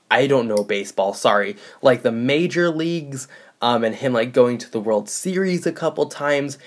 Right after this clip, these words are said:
and it basically follows his entire career. And that is so interesting to me, 'cause so many sports anime, you just watch them for high school, or you watch a very, like,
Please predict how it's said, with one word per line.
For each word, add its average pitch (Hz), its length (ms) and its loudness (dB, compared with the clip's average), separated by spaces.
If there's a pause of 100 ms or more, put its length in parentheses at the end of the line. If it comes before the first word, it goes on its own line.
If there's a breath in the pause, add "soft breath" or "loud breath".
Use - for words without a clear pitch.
(280 loud breath)
and 180 120 2
it 180 80 -2
basically 254 420 0
follows 143 460 2
his 127 160 -4
entire 127 680 0
career. 104 920 -4 (440 loud breath)
And 151 240 0
that 196 180 2
is 180 160 0
so 190 440 4
interesting 104 840 -4
to - 140 -10
me, 98 300 -8 (320 loud breath)
'cause 170 180 0
so 233 160 4
many 208 460 0
sports 208 440 2
anime, 135 440 0
you 143 180 -4
just 131 380 0
watch 117 340 0
them 127 160 -2
for 131 140 2
high 131 280 0
school, 98 440 -4 (400 loud breath)
or 147 80 4
you 147 140 6
watch 131 300 2
a 139 80 4
very, 123 320 2
like, 113 280 2